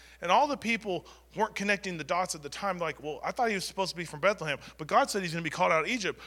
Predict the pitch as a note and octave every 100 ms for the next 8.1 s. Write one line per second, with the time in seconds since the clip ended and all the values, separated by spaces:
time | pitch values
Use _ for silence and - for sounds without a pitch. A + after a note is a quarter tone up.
0 | - E3+ G#3 D4+ A#3 D3+ D3+ D#3+ A3 G3
1 | D3+ G2+ F2 _ _ _ _ _ _ _
2 | _ _ _ _ _ - D#3+ D3+ A3+ G#3+
3 | D#3 E3+ F3 - F3+ F3+ G#3 B3+ D3 -
4 | - _ _ _ _ _ _ _ - C3
5 | F3+ F#3 G#3 G3+ G#3+ A3+ A3 - E3 -
6 | G#3 G3+ F#3+ F#3 G#3+ G#3 G#3+ - - F3
7 | F3+ G3+ G3 F#3 G3 G3 G3+ G#3 D3+ A#2
8 | G2+